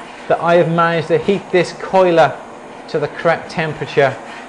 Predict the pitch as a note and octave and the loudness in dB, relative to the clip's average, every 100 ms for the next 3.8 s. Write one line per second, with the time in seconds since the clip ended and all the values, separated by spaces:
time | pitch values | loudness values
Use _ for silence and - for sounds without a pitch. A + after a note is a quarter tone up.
0 | - E3 E3 D#3 D#3 C#3+ C#3+ D#3 - G#3 | 0 4 6 6 4 2 0 0 0 -2
1 | - F#3 F3+ F3+ F3+ E3 E3 D#3+ - C#3+ | -2 -2 0 2 2 2 0 -4 -8 -14
2 | - - - - - - F3 E3+ D#3 D#3 | -18 -18 -16 -16 -10 -2 0 0 0 0
3 | D#3 D3+ D3 D3 D3+ C#3+ C#3+ | -2 -4 -2 0 0 0 -4